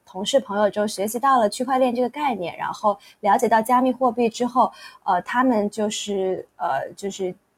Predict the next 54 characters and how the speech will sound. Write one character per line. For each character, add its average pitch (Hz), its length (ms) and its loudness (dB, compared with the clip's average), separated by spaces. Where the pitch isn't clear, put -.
毅 277 80 2
然 208 200 4
决 196 140 0
然 185 240 2
的， 202 100 0
就 196 140 -4
是 190 60 -2
说 214 200 -2
开 233 220 2
始 - 200 -4
了 - 60 -14
一 - 140 -10
个 208 140 -4
这 202 100 -4
个 196 80 -2
side 247 340 2
project， 320 380 2
是 - 160 -6
做 196 300 0
这 185 180 -2
个 - 340 -12
区 - 160 -6
块 214 140 2
链 208 140 2
和 196 80 -4
加 208 160 0
密 208 80 -4
货 208 120 -6
币 214 160 -2
这 202 120 -4
个 196 60 -2
方 226 200 -4
向 262 260 -2
的。 - 140 -10
我 226 100 -2
第 240 80 0
一 311 80 4
次 311 140 0
见 302 180 4
他 233 100 0
们 214 140 2
的 214 100 4
时 208 160 -4
候， 202 160 4
是 208 440 0
他 240 120 2
们 233 140 2
刚 262 180 4
刚 294 160 6
准 262 300 0
备 208 280 6
要 185 280 6
这 185 220 -2
个 139 360 -10